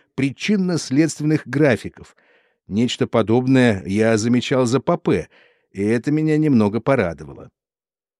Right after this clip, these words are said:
Но одним солнечным деньком я вышел из дома, твердо осознавая, что время просиживать и без того дырявую в решето тахту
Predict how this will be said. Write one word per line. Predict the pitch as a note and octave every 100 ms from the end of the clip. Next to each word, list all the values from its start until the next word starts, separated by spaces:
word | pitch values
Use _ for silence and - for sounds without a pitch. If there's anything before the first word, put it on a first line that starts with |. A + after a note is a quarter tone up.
| _ _
Но | G#2+ C#3
одним | E3+ D#3 A3 E3+
солнечным | - F3+ D3+ B2 C3 G#2+
деньком | A2 G#2+ - G#3+ F3 A#2
я | A2 F#3
вышел | C3+ D#3+ - C3+ A#2+
из | - G#2+ F2+
дома, | G2 G3 D#3+ C#3+
твердо | - G#2 D3+ C3 A#2+ A#2
осознавая, | - A#2 F#2+ G#2 G#2 C3 F3 D3+
что | B2 - B2
время | G2+ G#2 C#3+ D3 C#3+
просиживать | B2 B2 A2+ - C#3+ B2 B2+ -
и | A#2
без | A#2 -
того | - B2 C3
дырявую | A#2 A#2 A2+ A#2+ G#2+ G2+ G2+ G2
в | G#2
решето | A2+ - A2+ - G#2+
тахту | - F#2 - - D3+ F3+